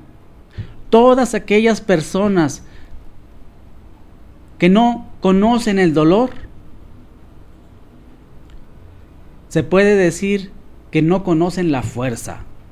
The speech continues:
Todas aquellas personas que conocen el dolor y lo han trascendido, transformado, transmutado,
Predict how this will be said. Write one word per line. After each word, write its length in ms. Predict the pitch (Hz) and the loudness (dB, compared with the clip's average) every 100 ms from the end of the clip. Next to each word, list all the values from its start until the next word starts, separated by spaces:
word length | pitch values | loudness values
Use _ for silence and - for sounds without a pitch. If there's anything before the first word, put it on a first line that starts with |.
| - - - - - - - - - | -20 -18 -18 -20 -20 -20 -20 -20 0
Todas 360 | 180 208 208 180 | 4 6 6 2
aquellas 360 | 180 190 196 | 0 0 0
personas 560 | 196 170 160 185 196 190 | -2 -4 -2 -4 -4 -4
que 140 | 175 | -4
conocen 600 | 165 156 170 202 196 180 | -2 0 0 0 -2 0
el 140 | 170 147 | 0 0
dolor 420 | 143 156 170 131 - - - | 0 2 0 -2 -10 -10 -2
y 100 | 139 | 2
lo 180 | 156 | 4
han 200 | 170 190 | 2 0
trascendido, 840 | 190 190 180 156 143 151 185 185 185 | -2 -4 -2 -2 0 0 0 0 0
transformado, 800 | 151 147 - 135 135 156 175 180 | -2 -2 -2 0 0 2 0 -2
transmutado, 1000 | 156 135 135 131 123 160 135 123 127 | -2 -2 -2 -4 0 0 2 0 -2